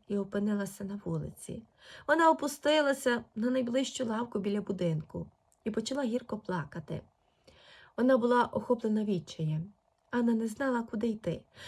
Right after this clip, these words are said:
Вона не мала даху над головою, і повернення до Петра та його матері було неможливим. Анна не могла повірити, що Петро поділився з матір'ю такими особистими речами,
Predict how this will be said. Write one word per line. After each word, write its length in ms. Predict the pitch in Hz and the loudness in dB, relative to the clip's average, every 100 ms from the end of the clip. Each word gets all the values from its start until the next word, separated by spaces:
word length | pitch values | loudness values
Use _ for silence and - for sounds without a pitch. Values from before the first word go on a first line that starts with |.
| - | -2
Вона 160 | 277 320 | 2 2
не 120 | 320 | 4
мала 240 | 311 320 302 | 6 6 8
даху 320 | 277 294 254 | 6 4 2
над 180 | 247 233 | 0 2
головою, 680 | 247 247 208 185 170 - - - | 4 4 4 0 0 -4 -10 -8
і 100 | 208 | -8
повернення 720 | - 208 240 247 208 190 190 | -4 0 2 2 0 -2 -2
до 140 | 175 | -2
Петра 380 | 180 190 196 196 | -4 -4 -2 -2
та 100 | 196 | 0
його 260 | 185 180 180 | -2 -2 -2
матері 560 | 180 208 - 233 220 220 - - - | -2 -2 -4 -6 -6 -8 -20 -20 -4
було 480 | 220 302 285 339 - _ 208 | 0 2 0 -2 -4 _ 0
неможливим. 800 | 226 208 208 - - - 208 - _ _ - - - | 2 0 -4 -8 -8 -10 -14 -16 _ _ -20 -4 2
Анна 220 | 277 277 | 6 8
не 100 | 269 | 8
могла 300 | 262 277 269 | 6 6 4
повірити, 540 | 240 233 294 220 202 | 4 4 4 4 2
що 220 | 202 220 | 2 0
Петро 340 | 208 214 240 240 | 0 2 4 4
поділився 580 | 226 214 220 233 226 208 | 2 0 2 0 0 -2
з 80 | |
матір'ю 500 | 214 247 277 214 190 | 0 0 0 -2 -2
такими 400 | 180 208 302 269 | -2 2 2 2
особистими 800 | - 214 - 202 220 226 208 208 | 0 -4 -4 0 0 0 -2 -2
речами, 600 | 214 214 - 160 147 151 | -4 -6 -4 -2 -2 -6